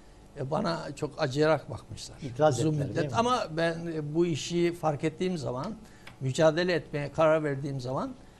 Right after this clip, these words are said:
Speaker 1: bütün bunları diyeceklerini biliyordum. "Bana deli diyecekler," dedim, "bir şeyler diyecekler. İşte bulunduğun yerden seni atarlar,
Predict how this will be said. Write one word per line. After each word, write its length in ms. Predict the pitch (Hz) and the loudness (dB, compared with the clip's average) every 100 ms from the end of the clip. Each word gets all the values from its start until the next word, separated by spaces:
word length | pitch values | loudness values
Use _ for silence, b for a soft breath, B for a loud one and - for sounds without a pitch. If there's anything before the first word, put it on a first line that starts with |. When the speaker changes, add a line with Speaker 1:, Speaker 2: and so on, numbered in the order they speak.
| b b - | b b -8
Speaker 1:
bütün 260 | 135 190 196 | -4 0 0
bunları 400 | 156 147 147 143 | 0 2 2 2
diyeceklerini 760 | 143 143 131 147 139 151 269 | -2 -2 -4 -2 -4 -4 -4
biliyordum. 380 | 269 214 139 117 - - - - - | -2 2 0 -2 -14 -20 -20 -8 2
"Bana 280 | 143 151 143 | 4 4 6
deli 260 | 151 170 | 6 6
diyecekler," 460 | 151 123 107 - 117 95 - 107 | 4 0 -2 -4 -4 -4 -4 0
dedim, 180 | 120 117 | 2 2
"bir 40 | |
şeyler 360 | - 120 120 117 | 2 2 4 2
diyecekler. 500 | 104 - - - 120 - B B - | 0 -4 -6 -2 -4 -4 B B -8
İşte 320 | - 151 139 | -2 0 2
bulunduğun 380 | 143 156 151 156 | 2 4 4 4
yerden 400 | 151 143 127 139 | 4 2 0 0
seni 280 | - 147 151 | 0 0 2
atarlar, 520 | 143 - 139 135 | 0 4 4 4